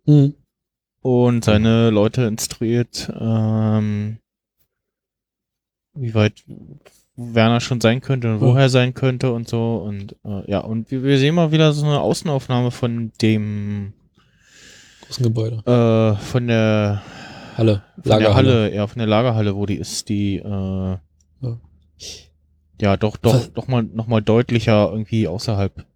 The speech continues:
Speaker 2: wirklich zu liegen scheint.
Speaker 1: Was ich spannend finde, ist, dass wir die Szene auch in der letzten Folge gesehen haben, wo Mike den Brief findet.
Speaker 2: Ja, das war jetzt noch mal so ein, so ein,
Speaker 1: Hm.
Speaker 2: so ein kurze, ein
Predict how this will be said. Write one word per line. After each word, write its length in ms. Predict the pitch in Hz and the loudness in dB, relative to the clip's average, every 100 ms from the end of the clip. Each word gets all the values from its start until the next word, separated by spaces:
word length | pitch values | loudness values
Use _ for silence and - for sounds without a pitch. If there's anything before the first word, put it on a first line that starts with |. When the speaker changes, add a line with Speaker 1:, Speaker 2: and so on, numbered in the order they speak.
| _ _ _ - | _ _ _ -12
Speaker 2:
wirklich 380 | 104 107 - _ _ - - _ | -6 -6 -8 _ _ -20 -20 _
zu 180 | _ - | _ 0
liegen 260 | 127 117 117 | 2 0 -2
scheint. 400 | - 110 104 - _ _ _ _ - - - - - - _ | 0 0 0 -6 _ _ _ _ -20 -18 -18 -18 -18 -20 _
Speaker 1:
Was 120 | 104 | 2
ich 100 | 113 | 2
spannend 300 | - 117 147 | 4 0 0
finde, 240 | - 156 135 | -2 0 0
ist, 300 | - 135 - | -2 -6 -4
dass 160 | 131 | -2
wir 80 | 127 | -2
die 100 | 123 | -2
Szene 400 | - - 139 147 | -2 2 2 4
auch 180 | 120 - | -2 -2
in 80 | 131 | -8
der 80 | - | -4
letzten 300 | 131 - 143 | -6 -6 0
Folge 260 | 123 113 | 0 0
gesehen 380 | 110 110 113 113 | 0 2 2 2
haben, 260 | 110 107 110 | 0 -2 -4
wo 60 | |
Mike 240 | 110 110 110 | -2 -2 -2
den 120 | 117 | -2
Brief 160 | 120 - | -2 -4
findet. 400 | 113 113 117 - _ _ _ _ _ _ _ _ _ _ _ - | -8 -6 -8 -10 _ _ _ _ _ _ _ _ _ _ _ -2
Speaker 2:
Ja, 460 | 123 123 135 143 | 4 6 6 4
das 160 | 131 - | 2 2
war 80 | 135 | 2
jetzt 120 | 127 | 2
noch 100 | 127 | -4
mal 160 | 131 | -2
so 100 | 123 123 | -2 -4
ein, 300 | 120 117 113 | -4 -6 -4
so 80 | 107 | -4
ein, 280 | 107 104 | -2 -2
Speaker 1:
Hm. 380 | 135 135 95 95 - _ _ _ _ _ _ _ _ _ _ | 2 2 0 -10 -18 _ _ _ _ _ _ _ _ _ _
Speaker 2:
so 60 | 117 | -10
ein 80 | 110 | -6
kurze, 400 | - 110 - 110 | -2 -2 0 -2
ein 520 | 101 101 98 95 95 | 0 0 -2 -2 -4